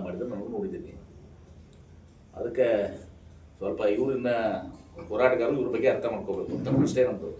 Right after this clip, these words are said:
ಅಂದ್ರೆ ಇವ್ರನ್ನ ಇವತ್ತು ಇಂಡಿಪೆಂಡೆಂಟ್ ಆಗಿ ಮಾಡ್ರಿ, ಹೋರಾಟ ಮಾಡಿ, ನಿಮ್ದೆಲ್ಲ ನಮ್ಮ ಬೆಂಬಲ ಇದೆ ಅದಕ್ಕೆ. ಮತ್ತು ನಾನು ಕಾಪೀಸ್ ನಿಮ್ಗೆ ಕೊಡ್ತೇನೆ. ನಾನು ಇನ್ನೊಮ್ಮೆ ಮುಖ್ಯಮಂತ್ರಿಗಳನ್ನ ಭೇಟಿ ಮಾಡಿಸಿ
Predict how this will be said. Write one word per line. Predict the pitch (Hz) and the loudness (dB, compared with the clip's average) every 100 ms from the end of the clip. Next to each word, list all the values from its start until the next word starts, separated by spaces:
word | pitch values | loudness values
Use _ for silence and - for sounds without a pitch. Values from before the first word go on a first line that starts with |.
| 98 | -12
ಅಂದ್ರೆ | 92 82 90 | -8 -6 -6
ಇವ್ರನ್ನ | 98 98 85 - | -6 -6 -8 -10
ಇವತ್ತು | 95 147 147 | -10 -6 -4
ಇಂಡಿಪೆಂಡೆಂಟ್ | 165 165 156 156 | -2 -2 -4 -6
ಆಗಿ | 147 | -4
ಮಾಡ್ರಿ, | 135 - - 87 | -4 -4 -6 -8
ಹೋರಾಟ | - - | -8 -6
ಮಾಡಿ, | 104 98 | -6 -8
ನಿಮ್ದೆಲ್ಲ | 90 87 101 101 | -10 -10 -8 -8
ನಮ್ಮ | 92 - 76 - - | -10 -10 -12 -14 -14
ಬೆಂಬಲ | 90 104 98 | -10 -6 -4
ಇದೆ | 95 92 | -4 -6
ಅದಕ್ಕೆ. | - - - - - - - - - - - - | -8 -16 -20 -20 -20 -20 -20 -20 -20 -20 8 10
ಮತ್ತು | 214 - 147 139 - - - - - - - - - - - - - 101 | 12 10 8 6 4 0 -12 -20 -20 -20 -20 -20 -20 -20 -20 -20 -12 -2
ನಾನು | 127 131 143 - - - - - - - - - | 0 2 0 -2 -8 -16 -20 -20 -20 -20 -16 -8
ಕಾಪೀಸ್ | 101 127 113 | -4 -4 -4
ನಿಮ್ಗೆ | 101 104 | -6 -4
ಕೊಡ್ತೇನೆ. | 101 123 139 - 95 | -4 -4 -6 -8 -6
ನಾನು | 104 107 104 104 - - - - - - | -6 -4 -6 -8 -12 -20 -20 -20 -20 -16
ಇನ್ನೊಮ್ಮೆ | 92 117 123 120 | -10 -6 -4 -4
ಮುಖ್ಯಮಂತ್ರಿಗಳನ್ನ | - 101 - - - - - - - | -6 -2 0 2 2 0 -6 -10 -12
ಭೇಟಿ | - - | -12 -14
ಮಾಡಿಸಿ | - - - - | -16 -18 -16 -14